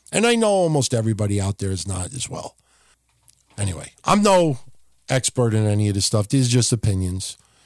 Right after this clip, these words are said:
Drew Yari Show. What's up, Drew? Uh, where was I? What was I doing in my reaction to when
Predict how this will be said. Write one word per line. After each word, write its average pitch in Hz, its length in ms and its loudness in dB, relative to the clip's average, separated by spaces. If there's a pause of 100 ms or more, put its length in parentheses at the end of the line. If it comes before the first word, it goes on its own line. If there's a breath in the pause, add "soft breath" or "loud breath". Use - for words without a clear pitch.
(220)
Drew 226 160 6
Yari 240 420 8
Show. 175 200 6
What's 160 160 4
up, 202 140 6
Drew? 208 340 4 (420)
Uh, 208 440 6
where 190 380 8
was 220 320 8
I? 214 400 8
What 165 220 6
was 202 160 6
I 190 120 8
doing 180 380 6
in 160 80 6
my 147 160 6
reaction 156 880 4
to 131 120 4
when 131 440 6